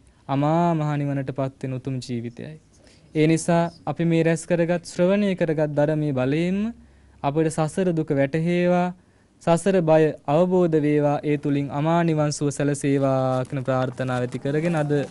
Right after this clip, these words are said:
ධර්ම දේශනාවේ දායකත්වයේ දරන්නේ අලව්ව තුඩුමුල්ලේ, කුඩුමුල්ලේ විමලා ගුණසේන මහත්මියගේ උපන්දිනය වෙනුවෙන් එතුමියගේ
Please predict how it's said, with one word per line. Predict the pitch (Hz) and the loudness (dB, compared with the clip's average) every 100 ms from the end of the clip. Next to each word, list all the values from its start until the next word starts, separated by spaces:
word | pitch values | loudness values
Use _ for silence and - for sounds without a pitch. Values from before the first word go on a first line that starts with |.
| - - - - - | -10 -18 -20 -20 0
ධර්ම | 147 156 180 | 4 6 6
දේශනාවේ | 165 160 165 151 147 143 139 131 - | 4 2 2 0 0 2 0 -2 -6
දායකත්වයේ | 143 139 143 143 143 139 139 | -4 0 0 -2 -4 -4 -2
දරන්නේ | 135 143 170 156 | 0 -2 -2 -2
අලව්ව | 139 143 147 165 185 - _ _ _ _ _ _ | 0 0 0 -2 -4 -8 _ _ _ _ _ _
තුඩුමුල්ලේ, | - 156 175 160 147 143 151 - _ _ _ - - _ _ - | -2 2 2 2 2 2 0 -4 _ _ _ -20 -20 _ _ -6
කුඩුමුල්ලේ | 151 170 165 147 143 143 | 0 2 2 2 4 2
විමලා | 139 143 156 160 160 - _ | 2 0 0 2 0 -4 _
ගුණසේන | 147 160 185 - 165 156 143 - | -2 0 0 2 0 2 -2 -6
මහත්මියගේ | 143 147 147 147 143 135 135 | -2 -2 -2 -4 -4 -2 -4
උපන්දිනය | 151 151 139 131 131 | -2 -2 -2 -4 -4
වෙනුවෙන් | 127 127 131 185 226 _ _ _ _ _ _ _ _ _ _ _ _ - _ _ _ _ _ | -4 -4 -4 -4 -6 _ _ _ _ _ _ _ _ _ _ _ _ -20 _ _ _ _ _
එතුමියගේ | 160 151 175 175 170 165 165 | -6 0 4 6 4 4 4